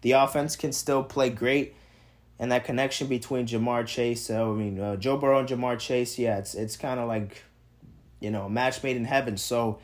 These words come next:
yeah, the Bengals have been crazy this year, so definitely a huge surprise for me. They're probably the biggest surprise of the season for me. Yeah, man, I'm, I'm super proud of it. I just thought they were gonna be this team maybe next year, two years. I didn't really think it was gonna be that quick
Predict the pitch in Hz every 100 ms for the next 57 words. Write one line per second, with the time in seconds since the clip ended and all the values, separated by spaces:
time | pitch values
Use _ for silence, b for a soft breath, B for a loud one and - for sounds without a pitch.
0 | b b b 180 160 101 147 254 269 220
1 | 196 190 170 185 196 180 185 165 165 170
2 | 165 151 139 127 117 147 180 185 165 160
3 | 151 - 113 147 135 127 123 120 123 120
4 | - 156 139 127 107 110 92 117 123 139
5 | - 156 - 147 156 160 151 151 165 160
6 | 160 170 175 180 185 b b b b b
7 | b b _ _ _ - - 147 143 123
8 | 117 147 - 165 208 - - 247 185 208
9 | 196 165 113 - 175 262 339 - - 196
10 | - - 165 202 185 170 170 151 175 151
11 | 156 - 175 160 143 139 123 104 139 -
12 | - 113 104 101 - 208 190 110 104 -
13 | - 170 233 170 156 135 135 135 131 127
14 | 120 123 117 - 127 113